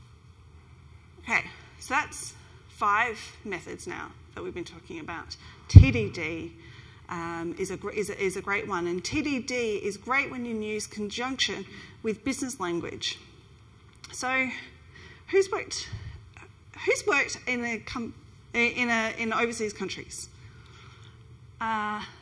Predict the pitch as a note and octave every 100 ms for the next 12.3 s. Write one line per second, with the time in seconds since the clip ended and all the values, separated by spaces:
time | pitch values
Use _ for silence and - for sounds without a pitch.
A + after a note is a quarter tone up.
0 | - - - C#4 C4+ A#3 - - - -
1 | - - - - - G2 - - - -
2 | - - - - - - - - - -
3 | - A3 A#3 B3 B3 A#3+ B3+ - A3 G#3
4 | F#3+ F#3 G3 F3 E3+ F3+ - - - -
5 | - - - - - - - - - -
6 | - - - A3+ C#4+ D4 F#4+ D4+ C4 G#3
7 | - - A3 G#3 F#3+ - F3+ F3 E3+ -
8 | - - - - - - - - C4 -
9 | A4 G#4 D#4+ B3 C4 A3 G#3 G3 G#3+ G3
10 | F#3+ F#3 F3 E3+ - - - - A#3 G3+
11 | G3 F#3 - - E3 E3+ D#3+ C#3+ E3 -
12 | F3+ -